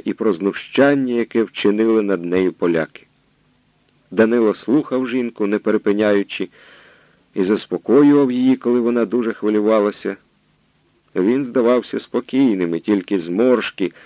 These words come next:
все дужче напружувалися на його високому чолі, та тихий стогін, що вибивався з його грудей, виявляли, яку муку приймав старий козак, слухаючи оповідання своєї жінки.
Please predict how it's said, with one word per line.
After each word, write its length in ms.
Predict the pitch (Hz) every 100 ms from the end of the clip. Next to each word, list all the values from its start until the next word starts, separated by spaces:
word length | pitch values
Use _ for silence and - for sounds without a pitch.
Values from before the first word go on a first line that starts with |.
| - - _ _ -
все 200 | - 90
дужче 480 | 82 131 - -
напружувалися 840 | 104 101 101 117 98 104 104 - 95
на 100 | 95
його 240 | 90 104
високому 540 | 98 - 107 - 98
чолі, 400 | 92 - 92 113
та 140 | 110 92
тихий 340 | 104 101 101
стогін, 640 | - - - 135 110 104
що 220 | 98 - 90
вибивався 680 | 95 92 98 104 82 95
з 100 | 82
його 240 | 92 92 92
грудей, 520 | 82 87 95 101 92 _ _ _ _ -
виявляли, 640 | 92 98 95 90 107 101 98
яку 380 | 92 _ 131
муку 440 | 127 120 120 - 92
приймав 520 | 92 90 90 101 87
старий 380 | - 87 95 90
козак, 460 | - 80 98 98
слухаючи 600 | - 92 98 - 90 - 85
оповідання 600 | 87 87 82 87 82 80
своєї 400 | - 80 76 73
жінки. 400 | 71 71 -